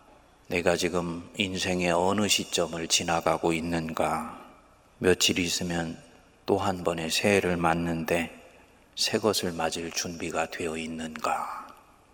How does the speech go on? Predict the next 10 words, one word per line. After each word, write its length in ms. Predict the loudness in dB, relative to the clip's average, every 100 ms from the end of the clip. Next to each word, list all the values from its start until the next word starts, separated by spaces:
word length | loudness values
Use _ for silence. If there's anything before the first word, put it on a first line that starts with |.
| _ _ -6
이런 220 | -2 2
것들을 380 | 2 2 2 2
묻습니다. 800 | 4 4 4 4 0 -2 -4 -6 -10 -20 -20 -20 _ _ -6
지나가는 580 | 2 4 6 4 0 2
시간은 500 | 2 4 0 2 4
아쉽고 1000 | 4 2 -6 2 4 4 0 -16 -18 -20 -20 -20 -20 -2
새 220 | 0 2
것을 340 | 2 2 0
맞기에는 760 | 2 0 0 0 2 4 2 0 -8 -20 -2
아직 340 | 0 2 0